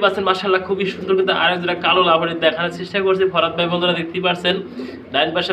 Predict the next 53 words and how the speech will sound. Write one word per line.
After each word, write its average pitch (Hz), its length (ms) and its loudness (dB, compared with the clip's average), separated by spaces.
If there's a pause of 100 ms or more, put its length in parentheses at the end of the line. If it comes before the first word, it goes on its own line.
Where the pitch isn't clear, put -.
মাদি, 160 200 4 (100)
বাম 151 180 4
পাশে 160 240 2
নর 160 180 6
কবুতরটা 139 400 -2
দেখানোর 143 320 -2
চেষ্টা 165 240 -4
করছি, - 160 -6 (140)
খুবই 214 240 -2 (160)
সুন্দর 233 300 4 (100)
দেন, 123 160 4 (200)
লাল 143 160 4 (100)
গিয়ার 135 220 0
রয়েছে, 143 280 -2
এই 123 60 -2
যে - 60 -8 (480)
মাদিরের 143 340 4
সামনে 147 200 -4
একটা 143 200 0
লাল 139 200 4
গিয়ার, 151 200 2 (460)
পিছনে 190 240 2
একটা 170 160 0
সাদা 160 220 2
গিয়ার 139 160 0
বন্ধুরা, 147 280 0
যা 135 140 4
আছে 135 160 -4
তা 135 140 -2
দেখাই 127 220 4
দেবো, 117 160 -2
হ্যাঁ? 160 120 2 (460)
যে 165 160 0
নেবেন 175 200 4 (120)
রানিং 147 280 0
পেয়ারটা 143 240 2
আজকে - 220 -4
দাম 143 180 2
থাকবে 113 160 -8 (100)
মাত্র 156 160 0 (180)
বারোশো 185 360 2
টাকা 165 220 2
বন্ধুরা, 127 240 0 (580)
বারোশো 180 380 2
না, 151 40 8 (100)
যে 151 120 0
নেবেন 151 240 0
এক 170 120 2
হাজার 147 160 -2
টাকা 143 140 -2
দিয়ে 131 180 4
দিয়েছে, 117 240 -8
তাই 135 180 6